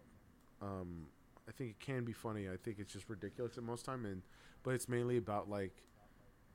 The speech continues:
a horrible person and how eventually the whole family just becomes horrible people and have horrible friends. And,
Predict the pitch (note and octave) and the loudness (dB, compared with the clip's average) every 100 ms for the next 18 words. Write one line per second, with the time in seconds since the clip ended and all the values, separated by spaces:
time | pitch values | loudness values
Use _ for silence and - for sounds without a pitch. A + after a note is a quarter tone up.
0 | - G#2+ G2+ A#2 A2 G#2 G#2 G#2+ G2+ B2+ | -2 0 4 4 4 2 0 0 0 -2
1 | B2+ - - G#2 G2 G#2+ G2+ G2 - - | -4 -8 -8 -4 0 2 0 -2 -12 -20
2 | - - G#2 G2+ A2+ G2 G#2+ G2 G2 G#2 | -14 -4 -2 -2 -2 -2 -2 -2 0 2
3 | G#2+ G2+ - G#2 G#2+ - A2 G#2 A2 B2 | 0 -2 -6 -2 0 2 0 0 0 0
4 | A#2 A#2+ - - - - - G#2 G2 G2 | 0 -2 -6 -18 -18 -12 -6 -4 -2 -4
5 | - - - - A2 G2 A#2 G#2+ G#2+ - | -8 -18 -12 -2 -2 2 2 2 0 0
6 | A2 A#2 - - - - A2+ A2 A2 G#2 | 0 0 -4 -12 -20 -8 0 2 4 2